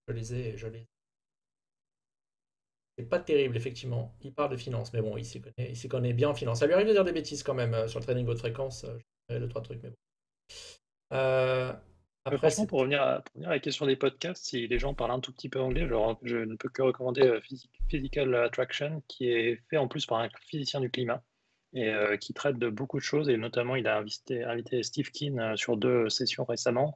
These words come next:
Speaker 1: Mhm.
Speaker 2: Euh, franchement, ça vaut vraiment le coup. En plus, il parle avec un bel anglais.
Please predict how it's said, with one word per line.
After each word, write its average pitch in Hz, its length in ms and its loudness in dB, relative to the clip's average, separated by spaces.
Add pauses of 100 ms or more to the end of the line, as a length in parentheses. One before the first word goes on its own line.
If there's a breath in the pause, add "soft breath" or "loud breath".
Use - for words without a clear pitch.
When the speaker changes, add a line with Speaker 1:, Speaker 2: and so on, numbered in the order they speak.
(100)
Speaker 1:
Mhm. 117 80 0 (340 loud breath)
Speaker 2:
Euh, 104 460 2
franchement, 170 340 0
ça - 140 0
vaut 107 160 2
vraiment 131 200 4
le 127 80 -4
coup. 139 380 -2
En 101 80 -4
plus, - 220 -10
il - 40 -12
parle 117 180 2
avec 104 140 -2
un 104 80 0
bel 110 120 0
anglais. 117 300 -4